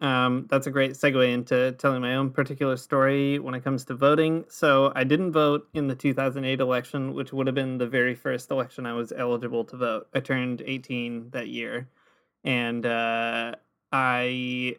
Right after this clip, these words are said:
<laughs> my friend and I, one of my close friends who I won't name on this podcast, just in case he doesn't wanna be incriminated, um,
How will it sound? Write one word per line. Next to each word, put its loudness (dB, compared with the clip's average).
<laughs> -10
my 4
friend 0
and -4
I, 0
one -6
of -6
my -4
close -2
friends -2
who 2
I 2
won't 0
name -4
on -4
this -4
podcast, -2
just -14
in -12
case -4
he -4
doesn't -6
wanna -4
be -4
incriminated, -6
um, 2